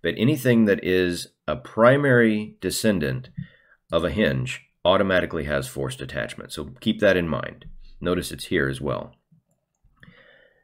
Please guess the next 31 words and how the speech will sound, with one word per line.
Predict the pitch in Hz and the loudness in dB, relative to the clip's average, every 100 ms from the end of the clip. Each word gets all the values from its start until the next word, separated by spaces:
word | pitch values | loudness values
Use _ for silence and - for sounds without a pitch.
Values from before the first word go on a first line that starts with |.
| - | -2
Now, | 95 90 - - - | 2 2 0 -6 -4
in | 104 | -2
the | 98 | 0
Transform | - 180 - 95 78 | 4 4 4 0 0
tab, | 71 71 71 69 - _ _ _ | 2 2 0 -2 -12 _ _ _
you | 95 | -2
really | 95 120 156 | 6 8 8
need | 170 | 4
to | 147 | 2
pay | 135 127 | 4 4
attention | 120 98 78 78 | 4 0 -2 -4
to | 76 | -6
how | - - 104 | -4 0 2
this | 113 117 | 4 2
is | 120 123 | 0 -4
attached | 135 78 62 - - - _ _ _ | -4 -2 -2 -4 -10 -16 _ _ _
and | 80 85 | -6 0
what | 95 98 | 2 2
it's | - | 0
doing. | - 73 62 - - _ - - - | -4 -4 -4 -12 -18 _ -20 -20 -12
So | 92 85 | 2 2
in | 82 92 | 2 2
this | 160 - | 2 0
case, | 104 71 65 - - - | 2 2 2 -4 -12 -2
this | 85 - | -2 -2
first | - 107 110 - | 4 4 4 0
hinge | 95 71 71 - | 0 2 -2 -6
is | 80 | -6
attached | 85 87 85 - | -6 0 0 0
in | 80 78 71 | -4 -4 -2
both | 85 85 82 - | 2 2 0 -6